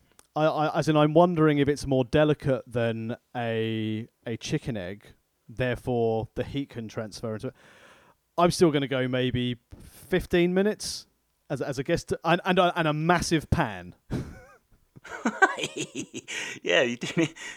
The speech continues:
Speaker 2: That's a very good point. I haven't s-, considered the, uh, the practicalities of this. So, actually, you're way off on this one, Stu. It's, um, the eggshell is very thick and the membrane is very thick as well. So it does take quite a while to kind of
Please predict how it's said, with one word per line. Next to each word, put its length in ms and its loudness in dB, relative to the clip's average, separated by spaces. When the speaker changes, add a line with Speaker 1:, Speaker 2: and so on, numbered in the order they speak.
Speaker 2:
That's 180 -10
a 40 -12
very 200 -8
good 220 -10
point. 240 -4
I 60 -8
haven't 240 -4
s-, 200 -12
considered 480 -8
the, 240 -4
uh, 340 -2
the 160 -12
practicalities 680 -6
of 60 -20
this. 180 -16
So, 320 8
actually, 580 2
you're 120 -10
way 160 2
off 180 -2
on 80 -8
this 200 -14
one, 120 -12
Stu. 360 -10
It's, 420 -6
um, 520 -2
the 440 -8
eggshell 420 0
is 140 -4
very 220 -4
thick 360 -10
and 100 -12
the 40 -10
membrane 480 -6
is 200 -16
very 140 -8
thick 300 -14
as 100 -18
well. 200 -6
So 120 -6
it 60 -6
does 120 -8
take 260 -6
quite 200 -4
a 20 -12
while 220 -4
to 100 -20
kind 160 -10
of 160 -14